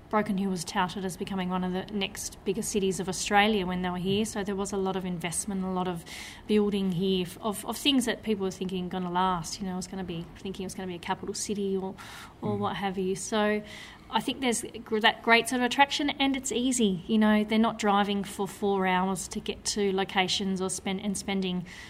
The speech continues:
Speaker 1: three quarters of that in traffic. Uh, it's quite
Speaker 2: Mm.
Speaker 1: easy for film crews, you know, good places to stay. They can walk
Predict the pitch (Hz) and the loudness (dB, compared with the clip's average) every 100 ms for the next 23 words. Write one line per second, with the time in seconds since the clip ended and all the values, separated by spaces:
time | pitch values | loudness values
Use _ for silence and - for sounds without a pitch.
0 | - - - 190 - 190 190 185 185 180 | -18 -10 -6 -4 0 0 2 0 0 0
1 | 185 - 202 - 175 160 - 185 185 233 | -2 2 2 2 -4 -6 -6 -6 -6 -8
2 | - 202 190 196 196 190 196 - 196 190 | 0 2 4 4 0 -4 -6 -4 -2 -2
3 | - 196 190 185 185 180 180 - - - | 0 0 2 2 0 -2 -6 -8 -10 -12
4 | - - 208 196 190 - 170 196 185 208 | -14 -6 -2 0 0 -2 0 0 0 -4
5 | - - - 208 196 190 190 185 208 196 | -6 -8 0 4 4 2 -2 -4 -4 -2
6 | 185 185 - | -2 -2 -10